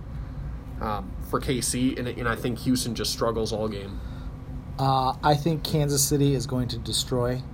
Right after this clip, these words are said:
Speaker 2: Houston, so I'm going to take Kansas City minus nine and a half. And <clears throat> What I'm really starting to like is some sort of teaser here. A little
Speaker 1: Ooh.
Speaker 2: six-pointer and twelve-pointer.
Speaker 1: Ooh.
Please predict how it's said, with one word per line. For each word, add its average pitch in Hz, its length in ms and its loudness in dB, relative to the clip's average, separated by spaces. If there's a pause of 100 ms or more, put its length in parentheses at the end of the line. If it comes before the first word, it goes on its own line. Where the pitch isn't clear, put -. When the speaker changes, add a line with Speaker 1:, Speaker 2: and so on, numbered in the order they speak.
(920)
Speaker 2:
Houston, 135 460 0 (160)
so - 160 -2
I'm 127 160 4
going 127 200 0
to - 120 -6
take 123 220 0
Kansas 139 400 4
City 139 380 6 (840)
minus 123 380 0
nine 113 220 0
and 107 100 0
a 107 40 0
half. 98 300 -2 (2500)
And 139 540 0 (320)
<clears throat> - 480 6 (640)
What 151 80 10
I'm 151 160 6
really 202 160 12
starting 170 280 6
to 143 60 4
like 139 280 6
is 131 100 0
some 151 180 4
sort 143 220 6
of - 100 -4
teaser 135 380 2
here. 107 340 -2 (240)
A 151 60 -4
little 170 380 4
Speaker 1:
Ooh. 131 40 6
Speaker 2:
six-pointer 139 600 4
and 127 100 0
twelve-pointer. 156 680 6
Speaker 1:
Ooh. 123 280 2